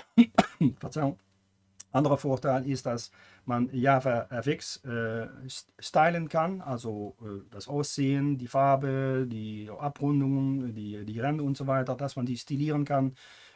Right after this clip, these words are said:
genau wie bei H T M L und C S S mit einem C S S Style Sheet.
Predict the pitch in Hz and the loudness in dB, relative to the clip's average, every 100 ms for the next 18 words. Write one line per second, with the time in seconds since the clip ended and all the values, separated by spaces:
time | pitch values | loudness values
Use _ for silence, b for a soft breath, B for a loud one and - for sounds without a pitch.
0 | - 143 143 135 135 127 131 123 123 123 | -2 2 2 4 4 2 2 0 0 0
1 | 135 131 131 127 127 - 131 120 139 143 | 0 0 0 0 -2 -2 -2 0 -2 -2
2 | 143 135 127 120 - - 131 127 123 - | -2 0 0 0 -2 0 2 2 -2 -4
3 | - - 151 101 98 101 90 | -6 2 2 2 -4 -12 -14